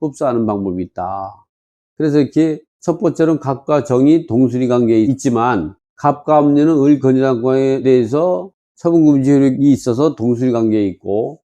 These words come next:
이 번 을 건전자보다 후순위인 정가압류는 갑보다 상대적으로 여루하기 때문에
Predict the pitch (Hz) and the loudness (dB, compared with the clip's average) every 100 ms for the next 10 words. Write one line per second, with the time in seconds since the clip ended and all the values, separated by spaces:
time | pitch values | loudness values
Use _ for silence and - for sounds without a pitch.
0 | _ - 139 143 151 131 143 135 127 127 | _ -2 2 2 2 2 2 2 0 -2
1 | 135 123 123 135 135 131 135 135 151 - | -2 -2 -2 -4 -6 -4 0 0 0 -2
2 | 113 127 101 104 110 110 117 135 98 - | -2 -2 -2 -2 0 2 0 0 -4 -8
3 | 123 131 127 147 147 - 147 135 127 123 | -8 -6 0 0 -2 -4 -2 -2 -2 -2
4 | 117 107 110 120 110 107 110 110 131 160 | -2 0 0 0 -2 -4 -4 -2 -2 -4